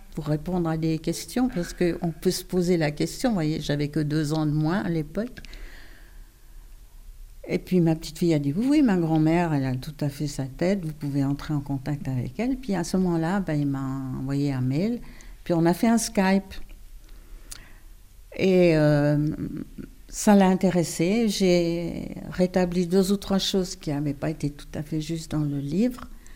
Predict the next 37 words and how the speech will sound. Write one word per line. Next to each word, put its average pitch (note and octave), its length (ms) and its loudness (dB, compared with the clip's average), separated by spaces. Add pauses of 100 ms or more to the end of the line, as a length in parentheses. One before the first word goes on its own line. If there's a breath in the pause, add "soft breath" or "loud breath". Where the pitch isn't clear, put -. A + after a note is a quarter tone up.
(760 loud breath)
parce - 200 -6
qu'il D3+ 140 -6
n'était D3 220 2
pas G3 200 6
là G3+ 180 8
ce F#3 240 -2
jour-là, D3+ 380 4
mais D#3 140 4
moi E3+ 180 2
j'y F3 220 2
étais. G3+ 340 0 (1300 soft breath)
Et - 60 -6
puis C#4+ 140 6
on C4+ 100 10
a A#3 80 10
continué A#3 400 6
à A3+ 80 6
correspondre. G3 720 2 (600)
Et G#3 160 6
il G#3 60 8
m'envoie F#3+ 360 6
régulièrement F#3+ 760 4
des D3+ 180 0
mails. E3+ 360 0
Là, F3 140 -2
j'en D#3 240 -2
ai D#3 60 0
reçu D3+ 260 -6
un D#3+ 80 0
il D#3+ 40 0
n'y D#3 60 0
a C#3+ 40 -2
pas D#3+ 160 -2
longtemps E3+ 420 -2
à D#3 60 -2
propos D#3+ 420 -6
de, D3+ 180 -4